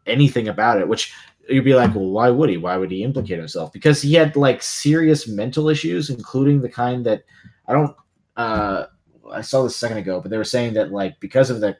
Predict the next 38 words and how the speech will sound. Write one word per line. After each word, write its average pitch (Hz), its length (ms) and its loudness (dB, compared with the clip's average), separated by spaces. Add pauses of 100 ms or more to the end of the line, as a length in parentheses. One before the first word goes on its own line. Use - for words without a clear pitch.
kind 107 480 -8
of 98 260 -8
paranoia 110 960 -2
and 87 320 -12
hallucinations 104 1080 -6 (360)
that 101 340 -2 (420)
Kaminsky 107 500 -6
had, 107 460 -4 (280)
the 98 100 -6
fact 123 240 0
that, 110 180 0
like, 104 180 -4
he 101 160 -10
wouldn't 101 480 -6
brag 95 580 -4
or, 90 540 -8 (560)
you 85 120 -14
know, 76 80 -10
rant 95 500 -8
about 123 300 4
it 131 200 4
is 95 340 -6
very 107 480 -2
unlikely. 95 880 -6 (400)
I 113 100 -2
don't 127 100 4
know 131 80 6
how, 127 180 4
what 123 160 2
that 101 200 -2
means. 113 300 -4
I'm 110 80 -4
not 110 160 -4
a - 20 -6
mental 101 300 -6
health 104 240 -4
expert, 87 520 -8
but 90 220 -6